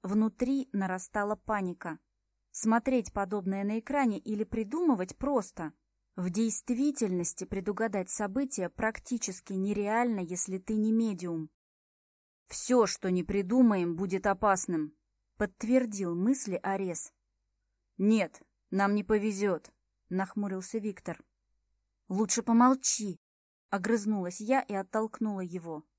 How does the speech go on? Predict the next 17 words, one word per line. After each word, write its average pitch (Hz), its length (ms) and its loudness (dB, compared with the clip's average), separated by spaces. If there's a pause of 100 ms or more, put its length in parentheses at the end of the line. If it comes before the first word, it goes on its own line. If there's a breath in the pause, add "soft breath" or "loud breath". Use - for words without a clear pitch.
(320)
Тот 262 160 2
что-то 269 320 -2
пробурчал 254 760 -2
и - 120 -8
уставился 214 720 -2
на 190 120 -4
свой 220 220 -4
стакан. 214 580 -6 (880)
«Может, 226 400 4
схватим 262 420 2
его 233 240 4
прямо 240 320 4
у 240 120 4
выхода? 208 520 -4 (580)
Я 262 320 4
играю 240 300 2
жертву, 190 560 -4